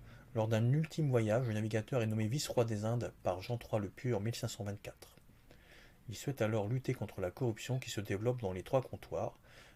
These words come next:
mais meurt le vingt-quatre décembre de la même année à Cochin. Vasco de Gama aura passé la plus grande partie de sa vie à naviguer, à la recherche de terres inconnues. Il reste le premier Européen à avoir accosté aux Indes en passant par la mer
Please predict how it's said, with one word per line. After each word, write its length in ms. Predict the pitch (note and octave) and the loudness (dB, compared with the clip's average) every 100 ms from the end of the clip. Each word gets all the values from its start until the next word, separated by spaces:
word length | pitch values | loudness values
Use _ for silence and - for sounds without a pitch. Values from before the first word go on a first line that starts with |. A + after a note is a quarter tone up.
| - | -4
mais 100 | A2 | 0
meurt 200 | A#2 A#2+ | 4 2
le 80 | G2+ | 2
vingt-quatre 380 | A2+ C3+ C3+ A#2 | 0 2 2 2
décembre 500 | G#2+ - G#2+ B2 D#2 | 0 -2 -2 -2 -2
de 100 | G2+ | -2
la 100 | G2+ | 0
même 160 | A2 G#2+ | 0 0
année 240 | G#2+ A#2+ | 2 0
à 60 | G2+ | 0
Cochin. 340 | A#2 - F2 - - - - - - - - - - - | -4 -4 -6 -8 -20 -20 -20 -20 -20 -20 -20 -20 -12 -2
Vasco 260 | C3 - A#2+ | -2 0 0
de 60 | |
Gama 420 | A2 F2+ F#2 C3+ - - - - - - | 0 0 -2 -2 -6 -20 -20 -20 -12 -2
aura 200 | G#2+ A2+ | 0 2
passé 280 | A#2 - A#2 | 0 0 0
la 80 | |
plus 140 | - C3 | 0 0
grande 180 | C3 B2+ | 2 0
partie 240 | A2+ B2+ | -2 -2
de 100 | A2 | -2
sa 220 | - G2+ | -2 0
vie 160 | A#2+ A2+ | 2 0
à 40 | |
naviguer, 540 | G2+ G2+ F#2+ F#2+ G#2 C#3+ - - - - - | 0 -2 -4 -4 -4 -4 -12 -20 -20 -10 -2
à 60 | |
la 120 | G2 F#2 | 0 0
recherche 400 | G2 - B2+ G#2 | -2 0 0 0
de 80 | |
terres 240 | - A2 - | -2 -4 -4
inconnues. 440 | C3+ A#2+ A2 G2+ - - - - - - - - - C3+ | -4 -2 0 -2 -6 -20 -20 -20 -20 -20 -20 -20 -8 -2
Il 140 | A2+ | 0
reste 180 | A#2 - | 0 0
le 60 | |
premier 300 | G2+ C#3+ D#3 | 0 2 4
Européen 540 | C3 A#2+ A2+ - G#2 C3+ | 4 4 4 0 0 2
à 60 | A#2 | 2
avoir 200 | G#2+ A2+ | 4 2
accosté 400 | B2 A2+ - A2+ | 2 -2 0 -2
aux 160 | G#2 | 0
Indes 260 | G#2 C3 G#2+ - - - | 0 0 -4 -12 -20 -8
en 100 | A2+ | -4
passant 360 | G#2 B2 - A#2+ | 2 2 2 -2
par 180 | A#2 F#2+ | 0 -2
la 100 | E2+ | -2
mer 360 | E2+ G2 D3+ | -2 -2 -4